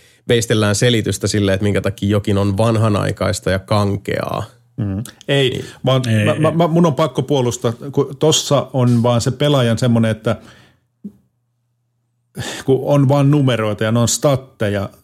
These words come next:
Speaker 2: ja sit niitä vertaa, ja sit tulee hyvä fiilis vaan siitä, että tää nyt on vittu numerot vihreämpää, ja sit pistät sen päälle. Niin tossa ei oo mitään semmoista.
Speaker 3: Harvemmin, harvemmin Souls-peleissä
Speaker 2: Harvemmin.
Speaker 3: on, se on tosi paljon,
Speaker 2: Mm.
Speaker 3: tosi paljon niinku siis identtistä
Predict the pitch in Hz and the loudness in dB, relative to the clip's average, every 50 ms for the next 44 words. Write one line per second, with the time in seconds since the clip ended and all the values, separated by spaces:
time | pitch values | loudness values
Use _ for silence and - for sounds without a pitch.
0 | - - 120 - 120 113 - - 120 120 107 117 98 117 117 117 117 - 110 104 | -6 -4 -2 0 0 0 0 2 2 2 2 2 2 0 0 0 0 -2 -2 0
1 | 101 117 117 117 - 123 117 113 110 113 117 110 110 101 - 113 110 101 98 - | 0 -2 -2 -4 -2 0 0 2 2 2 2 2 2 0 0 -2 -2 -2 -4 -4
2 | 113 110 104 101 107 104 - 104 98 - - 113 110 107 107 104 - - 107 110 | -4 -6 -4 -4 -6 -6 -6 -8 -8 -4 -2 0 0 0 -2 -2 -2 -4 -4 -4
3 | - 107 104 127 123 123 - 120 113 110 107 107 101 95 - - 113 120 113 90 | -4 -6 -6 -6 -6 -4 -2 -2 0 2 2 0 0 -2 -4 0 0 0 0 0
4 | 113 110 104 101 98 - 107 104 95 - - - - 113 101 - 107 - - 113 | 0 0 0 -2 -2 -2 -2 -4 -4 -6 -10 -6 -6 -6 -4 -4 -6 -4 -4 -4
5 | 104 98 - 110 101 92 - - - 104 - - _ _ _ _ _ _ _ _ | -4 -2 -2 -2 -2 -2 -4 -6 -6 -8 -8 -10 _ _ _ _ _ _ _ _
6 | _ _ _ _ _ - 135 120 - 147 139 - - 165 165 165 156 120 104 98 | _ _ _ _ _ -2 -2 0 2 2 2 2 2 2 4 2 2 0 -2 -2
7 | 87 95 95 95 - 107 101 98 95 92 - - _ - - - - _ _ _ | -4 -4 -4 -4 -2 -2 -2 -2 -4 -6 -8 -14 _ -20 -20 -20 -20 _ _ _
8 | _ _ - - - 104 98 98 98 101 101 92 107 101 95 101 98 104 98 - | _ _ -6 -2 -2 0 0 2 2 2 2 2 0 0 2 2 2 2 2 2
9 | 104 95 143 135 110 101 101 98 92 98 98 95 98 - - 98 98 98 - 101 | 2 2 2 2 2 2 2 2 2 2 2 2 2 2 2 0 0 0 0 0
10 | - 101 90 104 98 98 95 98 104 117 110 98 110 101 - 101 98 95 95 95 | 0 0 0 0 0 2 0 0 0 0 0 0 0 0 0 0 0 0 0 0
11 | 95 92 95 95 104 101 - - 113 98 95 95 98 92 - 87 - - 95 - | -2 -2 -2 -2 -2 -2 -2 -2 -2 -2 -2 -2 -2 -4 -4 -4 -4 -4 -6 -8